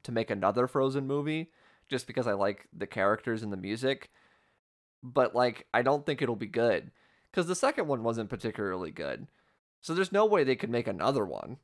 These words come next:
'cause they couldn't even do it for two. So, but I, I would like them to make another so I can see it in theaters, 'cause I didn't see the other two in <laughs> theaters. So I would like to see another one.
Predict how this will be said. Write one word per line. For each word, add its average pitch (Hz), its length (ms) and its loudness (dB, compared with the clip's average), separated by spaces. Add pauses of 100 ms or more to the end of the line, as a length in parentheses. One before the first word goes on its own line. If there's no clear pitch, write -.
(120)
'cause 135 140 -2
they 147 100 4
couldn't 175 240 2
even 175 460 -2
do 156 200 4
it 208 140 0 (220)
for 185 160 2
two. 165 480 -2
So, 143 500 2 (540)
but 165 80 0
I, 175 180 4 (120)
I 139 100 4
would 151 160 2
like 107 220 0
them 104 180 -4
to 104 60 -10
make 90 180 -6
another - 320 -8
so - 140 -4
I 110 60 0
can 107 140 -6
see 98 220 -8
it - 80 -10
in 95 140 -12
theaters, - 500 -12
'cause - 100 -10
I 113 100 0
didn't 113 200 -6
see 127 120 -2
the 107 120 0
other 95 140 -2
two 92 180 -6
in 120 80 -8
<laughs> - 0 -
theaters. - 640 -4 (100)
So 247 220 4
I 139 160 4
would 165 220 8
like 175 260 4
to 175 160 4 (120)
see 147 120 0
another 135 380 0
one. - 320 -4